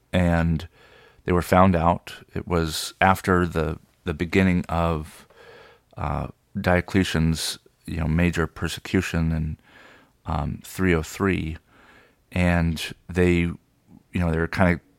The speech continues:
cajoled into, and they said no, until finally they were paraded around, um, the, publicly to humiliate them. And they were put in chains, and they were dressed in women's clothes,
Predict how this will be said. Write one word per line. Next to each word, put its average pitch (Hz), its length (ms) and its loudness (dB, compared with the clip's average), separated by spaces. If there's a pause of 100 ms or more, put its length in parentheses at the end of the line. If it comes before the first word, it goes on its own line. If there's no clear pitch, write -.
(160)
cajoled 92 500 4
into, 90 600 2
and 78 160 -4
they 76 120 -6
said - 380 -10
no, 90 440 4 (460)
until 87 160 0
finally 90 640 4 (100)
they 87 160 -2
were 85 160 0
paraded 90 580 2
around, 80 680 0 (640)
um, 80 560 0 (420)
the, 82 420 -4 (600)
publicly 92 600 4
to - 180 -4
humiliate 90 580 2
them. - 300 -12 (840)
And 87 500 2
they 90 100 2
were 80 100 0
put - 200 0
in 90 80 2
chains, 101 500 6
and 80 100 -2
they 80 60 2
were 80 80 0
dressed 87 360 0
in 78 160 0
women's 87 340 2
clothes, 90 720 -2